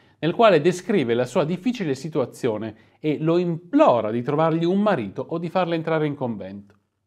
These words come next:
Il Papa non deve aver faticato a credere alle parole della ragazza, visto che Francesco, nel corso degli anni,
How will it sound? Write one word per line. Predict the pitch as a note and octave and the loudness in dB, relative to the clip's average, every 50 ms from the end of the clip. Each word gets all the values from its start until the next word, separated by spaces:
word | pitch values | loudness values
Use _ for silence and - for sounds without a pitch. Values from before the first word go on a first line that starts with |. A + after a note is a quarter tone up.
| _ _ _ - - _ _ _ _ _ _ - | _ _ _ -20 -20 _ _ _ _ _ _ -6
Il | A#3+ A3 | -2 4
Papa | G3+ A#3 G#3+ F#3 F3+ | 6 6 8 8 6
non | C#3+ C#3 D3+ | 2 4 2
deve | E3+ D#3 | 4 4
aver | B2 A2+ A#2+ A#2 | 4 4 2 0
faticato | - C#3+ C#3 - B2+ C3 C#3 C3+ C3+ C3+ | 0 -4 -4 -4 -2 0 0 0 0 -2
a | |
credere | - - C3+ C3 B2+ C3 B2 A#2+ | -2 0 -2 0 2 2 2 2
alle | B2 B2 B2 | 0 0 0
parole | B2 B2 B2 C3 C3 B2+ | 0 2 2 2 2 0
della | A#2+ A#2+ A#2+ A#2+ | 0 0 2 2
ragazza, | A#2 B2 B2+ C#3 A#2+ G2+ - - A2+ | 2 2 2 0 -2 -2 -6 -12 -12
visto | G2 G#2 G#2+ - - A2+ | -10 -10 -12 -10 -10 -8
che | - A#2 A2 G2+ | -4 -4 -4 -2
Francesco, | B2 C3 C3 C#3+ C3 E3 C3+ A#2+ - - E3 | -2 -2 -2 -2 0 0 0 -2 -2 -2 -2
nel | E3+ D3 A2 F#2+ | -2 -2 -2 -6
corso | F#2 G#2+ G#2+ - - | -6 -8 -8 -6 -4
degli | A#2 B2 B2 C#3 C3+ | -4 -2 0 0 0
anni, | A#2+ F#2+ F#2+ G2 A2 C3 C#3+ C#3+ | -2 -2 -4 -10 -10 -10 -10 -12